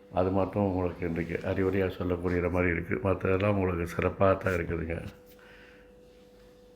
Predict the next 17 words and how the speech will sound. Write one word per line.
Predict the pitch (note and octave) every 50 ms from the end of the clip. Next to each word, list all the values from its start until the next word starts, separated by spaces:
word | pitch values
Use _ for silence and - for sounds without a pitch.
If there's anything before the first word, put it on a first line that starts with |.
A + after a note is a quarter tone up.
| - -
பன்னிரெண்டு | - F#2+ F2+ G2 G2 G2+ G2+ G2 F#2+ G2 G2
ராசிகளுக்கும் | F#2+ F#2+ G2 F#2+ - G#2 F#2 G2 G2 G2 F#2+ - - - G#2+ - - - -
இந்த | - G#2 F#2+ F2+ G2
நாள் | F#2+ F#2+ F#2+ F#2 F2+ - -
எளிதாய் | G2 F#2+ G2 F#2+ G2 G2+ G2 F#2+
அமையவும், | F#2+ F#2+ F#2 F#2+ F#2+ F#2+ F#2+ F#2+ G2 G#2 A2+ - - - - -
எல்லா | F#2+ F#2 F#2 F#2+ G2+ G#2 G#2
நாட்களும் | G#2 G2+ G2 F#2+ F#2+ - - G#2 G2+ G2 G2 G2
எளிதாய் | F#2+ F#2+ F#2+ F#2 G2 F#2+ F#2 F2+ F2+
அமையவும் | F2+ F2 F#2 F2+ F2+ F2+ F#2 G2 - -
என் | - G#2 G2+ F#2 F2+
அப்பன் | F#2 F2+ - - - G#2 F#2 -
செந்தூர் | - F#2+ F#2 F#2+ F#2 G#2 G#2 G#2 G#2
முருகன் | G2+ G2 F#2 F#2 F#2 F2+ F#2 F2+ F2 - - - - - - - - - - - - -
உங்களுக்கு | - G2 G2+ G2 F#2+ F#2+ F2+ E2+ - - - E2+ E2 E2+
துணை | - - F2+ F2 F#2+ G2+
புரிவாராக. | G2 G2+ G2 F#2+ F#2 F2+ F2 F2 E2+ E2 D#2+ D#2+ D#2 - E2+